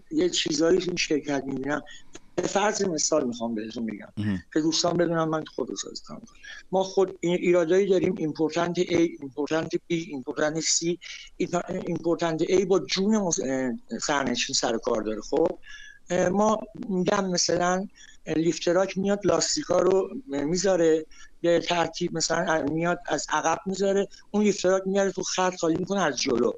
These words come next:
Speaker 1: یه سری آقا مثلاً کارگر جدید اومده بود، لیفتراک میاد جلو میذاشت، نه از جلو هم داشت می‌برد. مثلاً آفتابا، لاستیکا زیر آفتاب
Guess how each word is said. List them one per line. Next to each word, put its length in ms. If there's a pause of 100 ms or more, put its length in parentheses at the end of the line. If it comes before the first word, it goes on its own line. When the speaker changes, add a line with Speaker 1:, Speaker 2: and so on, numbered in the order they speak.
(440)
Speaker 1:
یه 200
سری 340
آقا 220
مثلاً 420
کارگر 380
جدید 340
اومده 300
بود، 140 (260)
لیفتراک 440
میاد 320
جلو 280
میذاشت، 520
نه 120
از 100
جلو 280
هم 180
داشت 220
می‌برد. 300 (360)
مثلاً 280
آفتابا، 520 (240)
لاستیکا 540
زیر 240
آفتاب 580